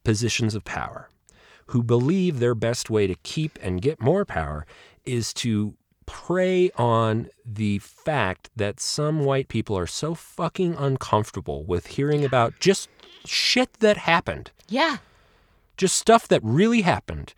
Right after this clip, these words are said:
Speaker 2: Yep.
Speaker 1: That they don't want their kids to learn about it because the kids might feel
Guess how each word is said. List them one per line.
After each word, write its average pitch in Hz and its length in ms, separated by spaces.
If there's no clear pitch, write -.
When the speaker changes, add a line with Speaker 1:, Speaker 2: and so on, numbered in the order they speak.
Speaker 2:
Yep. 226 160
Speaker 1:
That 139 460
they 120 220
don't 151 200
want 143 220
their 123 240
kids 123 460
to 107 100
learn 110 200
about 101 160
it 101 60
because 98 300
the 107 100
kids 127 500
might 117 240
feel 101 260